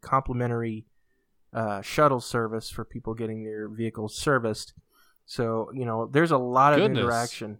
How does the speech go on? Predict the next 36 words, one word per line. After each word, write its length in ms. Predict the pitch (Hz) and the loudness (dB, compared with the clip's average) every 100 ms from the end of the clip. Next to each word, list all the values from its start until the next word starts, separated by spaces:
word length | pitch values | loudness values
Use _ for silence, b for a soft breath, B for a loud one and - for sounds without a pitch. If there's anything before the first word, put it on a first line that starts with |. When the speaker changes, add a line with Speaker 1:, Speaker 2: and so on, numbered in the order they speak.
| _ - | _ -6
Speaker 1:
Yeah. 240 | 151 107 - _ _ | -2 -2 -4 _ _
Speaker 2:
Yeah, 120 | 147 175 | 0 2
you 160 | 147 | 4
like, 100 | 196 151 | 4 4
Speaker 1:
There's 60 | |
a 40 | 185 | 2
Speaker 2:
it 20 | 156 | 4
sounds 220 | 180 170 | 2 4
like 120 | 123 | 4
you 120 | 131 | 4
have 120 | 127 117 | 4 4
a 40 | |
lot 240 | 113 123 117 | 6 8 8
of, 200 | 101 113 | 4 4
uh, 260 | 107 101 90 _ _ _ _ 113 | 4 4 0 _ _ _ _ -18
job 360 | 90 101 113 160 | -6 2 4 6
responsibilities. 1000 | 127 - 107 95 - 104 101 98 92 87 | 2 0 -2 -2 -4 -2 0 0 -4 -4
What's 180 | 147 156 | -4 -2
your, 80 | 165 | 2
what's 180 | 151 - | 2 2
your 80 | 226 | 2
title? 480 | 214 214 226 233 - _ _ _ - | 4 6 6 2 -4 _ _ _ -16
Jack 340 | 104 127 139 139 | 0 6 6 8
of 60 | 147 | 10
Speaker 1:
Uh, 80 | |
Speaker 2:
all 80 | 143 | 10
trades? 640 | - 143 147 151 - - - _ _ _ _ | 8 4 4 2 -2 -10 -14 _ _ _ _
Speaker 1:
Yes, 220 | 131 120 | -8 0
Speaker 2:
Rep? 160 | 127 156 - - | 4 4 2 -2
Speaker 1:
that, 260 | 123 110 _ _ - | -2 -2 _ _ -2
that 140 | 123 | 0
is 180 | 127 135 | 0 4
my 260 | 127 120 120 | 4 4 -2
Speaker 2:
<laughs> 40 | |
Speaker 1:
official 640 | 127 - - - 139 - 131 | -8 -10 -16 0 0 2 -2
title. 420 | - 120 110 107 | 0 -2 -2 -6